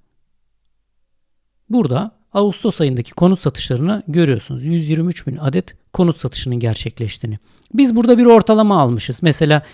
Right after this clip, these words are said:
iki bin on üçün başından iki bin yirmi ikinin Ağustos'una kadar devam eden bir o-, bir ortalama. Bu ortalamada diyor ki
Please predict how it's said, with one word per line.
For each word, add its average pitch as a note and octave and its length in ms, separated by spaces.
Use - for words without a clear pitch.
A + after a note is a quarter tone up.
iki G3+ 220
bin G#3 160
on G#3+ 240
üçün F#3+ 320
başından E3 600
iki G3 260
bin F#3 60
yirmi E3+ 400
ikinin E3 380
Ağustos'una F3 640
kadar C3+ 300
devam F3+ 300
eden G#3 240
bir G3 100
o-, G3 220
bir G3 140
ortalama. C3 600
Bu A#3 180
ortalamada E3+ 580
diyor G3+ 200
ki G#3 240